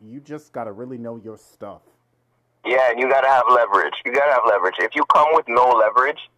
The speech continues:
Speaker 2: you, you, you're not gonna get to own anything. It's just like i-, if somebody gives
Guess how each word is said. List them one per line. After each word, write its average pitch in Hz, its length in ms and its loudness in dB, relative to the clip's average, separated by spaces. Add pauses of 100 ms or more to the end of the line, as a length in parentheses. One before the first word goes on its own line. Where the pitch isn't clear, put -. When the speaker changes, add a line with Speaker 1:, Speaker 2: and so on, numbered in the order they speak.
(200)
Speaker 2:
you, 107 100 -8
you, 113 720 0
you're 123 280 0
not 131 240 2
gonna 107 200 0
get 101 200 -2
to - 120 2
own 92 200 4
anything. 80 360 -2 (220)
It's - 240 -4
just 147 220 -4
like 143 260 2 (240)
i-, - 180 -6
if 127 140 -2 (180)
somebody 160 360 2 (100)
gives 127 180 -4